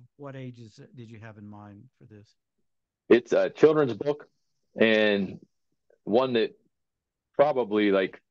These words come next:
Speaker 2: three and four, four and five, four and five. Um, it's a,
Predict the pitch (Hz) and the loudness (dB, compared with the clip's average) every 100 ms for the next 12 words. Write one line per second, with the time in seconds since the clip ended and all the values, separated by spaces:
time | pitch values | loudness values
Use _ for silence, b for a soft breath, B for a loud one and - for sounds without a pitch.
0 | - 98 104 90 - 101 104 101 - 120 | -4 0 0 -2 -2 0 2 0 0 -2
1 | 104 - 104 98 - 107 98 - 101 101 | -2 -2 0 0 -2 -4 -2 -2 -2 0
2 | 98 _ _ _ _ _ _ 95 95 90 | -4 _ _ _ _ _ _ -4 -2 -2
3 | 85 _ _ - 117 113 107 95 | -8 _ _ -4 -4 0 2 0